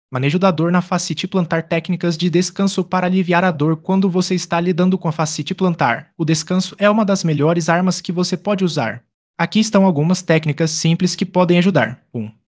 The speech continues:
Elevação do pé. Quando estiver sentado ou deitado, coloque o pé em uma posição elevada.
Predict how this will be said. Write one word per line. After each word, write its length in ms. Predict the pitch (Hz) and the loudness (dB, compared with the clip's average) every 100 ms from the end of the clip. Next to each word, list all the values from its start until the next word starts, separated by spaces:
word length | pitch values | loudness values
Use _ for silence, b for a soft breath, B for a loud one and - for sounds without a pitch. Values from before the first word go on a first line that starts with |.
| _ _ | _ _
Elevação 400 | 190 196 196 175 | 0 2 2 2
do 120 | 165 | -2
pé. 320 | 156 127 113 110 _ | -2 -4 -4 -8 _
Quando 200 | 147 147 | -2 -2
estiver 320 | - 156 175 | 0 0 0
sentado 560 | 196 196 170 170 196 185 | 0 0 2 2 0 -2
ou 140 | 175 | 0
deitado, 520 | 165 180 143 110 - - _ | 0 0 0 -2 -6 -20 _
coloque 380 | 196 151 156 170 | 0 2 2 0
o 60 | |
pé 200 | 160 165 | -2 0
em 100 | 147 | 0
uma 140 | 156 180 | 0 0
posição 420 | 220 208 190 160 | 0 0 0 0
elevada. 640 | 151 127 127 110 104 | -2 -2 -2 -4 -8